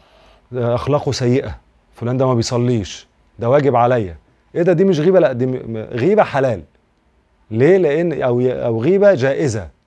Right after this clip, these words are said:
لان ده من باب التحذير. واحد داخل يقول لك: "فلان هيشاركني في مطعم"،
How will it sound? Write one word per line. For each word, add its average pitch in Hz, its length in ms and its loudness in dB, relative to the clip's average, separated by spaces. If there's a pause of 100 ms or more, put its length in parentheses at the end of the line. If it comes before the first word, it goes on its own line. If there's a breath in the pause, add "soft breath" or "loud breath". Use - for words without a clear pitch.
(460)
لان 104 160 -6
ده 110 80 0
من 127 140 2
باب 147 140 2
التحذير. 110 640 -4
واحد 131 320 -4
داخل 135 240 -4
يقول 143 140 -2
لك: - 200 -4 (180 soft breath)
"فلان 143 280 0
هيشاركني 139 580 -2
في - 120 -6
مطعم"، 117 420 0